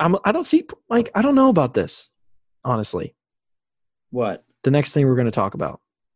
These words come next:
Speaker 1: The big thing.
Speaker 2: Oh, why?
Speaker 1: Uh, I don't know. I feel like some people are just gonna think it's weird. I know the late, okay, so
Speaker 2: I mean, it is weird.
Speaker 1: I'll tell the story. So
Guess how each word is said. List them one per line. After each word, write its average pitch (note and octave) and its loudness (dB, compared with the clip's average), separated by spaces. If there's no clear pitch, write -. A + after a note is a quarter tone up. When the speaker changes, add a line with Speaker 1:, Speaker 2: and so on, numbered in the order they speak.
Speaker 1:
The - -6
big C3+ 2
thing. - -10
Speaker 2:
Oh, C#3+ -2
why? C3 -4
Speaker 1:
Uh, F#3+ -12
I A3 -10
don't C4+ -4
know. C4+ 2
I C3+ -2
feel - -2
like A3 0
some A3+ -2
people G#3+ 2
are G#3 4
just F#3 -10
gonna G3+ -6
think F#3+ -10
it's D#3+ -12
weird. F3 -2
I C3 -2
know D#3 4
the D3+ 0
late, C#3+ 4
okay, B2 -6
so A#2+ -6
Speaker 2:
I C3+ 2
mean, C#3+ 4
it C3+ 6
is D3+ 0
weird. E2+ -10
Speaker 1:
I'll F3+ -2
tell F3 0
the D3 -6
story. A#2 -6
So D3 2